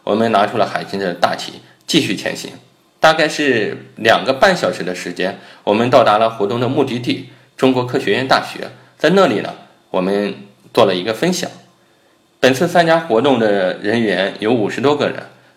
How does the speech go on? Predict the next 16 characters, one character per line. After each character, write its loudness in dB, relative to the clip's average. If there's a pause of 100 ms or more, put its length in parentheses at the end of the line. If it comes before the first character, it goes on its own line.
有 0
这 0
个 2
心 -2
态 -2
阳 -6
光、 -6 (220)
热 4
爱 4
运 2
动 -2
的 -6
退 -2
休 0
职 -4
工， -4